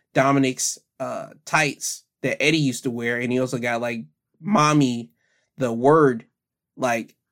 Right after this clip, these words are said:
italicized, not italicized, but the way that Latino Heat would be on Eddie's tights, it was the way that mommy were written on Dominic's tights. So again, he's paying tribute to Eddie, and he's paying tribute to his father, all on his gear.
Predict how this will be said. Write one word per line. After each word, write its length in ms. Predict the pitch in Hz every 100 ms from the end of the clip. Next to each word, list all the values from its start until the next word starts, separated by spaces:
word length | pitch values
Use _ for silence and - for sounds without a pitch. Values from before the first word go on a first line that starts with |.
| -
italicized, 880 | 123 143 - 147 143 - 127 123 123
not 160 | 147 151
italicized, 560 | 160 139 131 123 117
but 200 | 127 113 -
the 100 | 143
way 220 | 127 147
that 260 | 143 123 -
Latino 380 | 120 - 160 127
Heat 240 | 165 165
would 120 | 139
be 120 | 131
on 340 | 131 120 120 117 -
Eddie's 360 | 147 156 156 -
tights, 400 | 170 165 - -
it 120 | 131
was 260 | 123 - _ _ -
the 60 |
way 320 | 127 131 139 131
that 260 | 120 117
mommy 380 | 120 135 135 127
were 200 | 123 117
written 340 | 117 127 123
on 300 | 113 117 117 - _ _
Dominic's 400 | 147 143 135 113
tights. 220 | - 123
So 100 | -
again, 200 | 123 151
he's 120 | 143 -
paying 260 | 180 170
tribute 360 | 156 156 147 143
to 260 | 147 -
Eddie, 440 | 120 123 123 123 127
and 100 | 120
he's 100 | 113
paying 260 | 151 135
tribute 320 | 135 139 127 127
to 80 | 135
his 120 | 131
father, 480 | - 117 113 117 117
all 180 | 120
on 100 | 123
his 160 | 127 123
gear. 360 | 120 113 117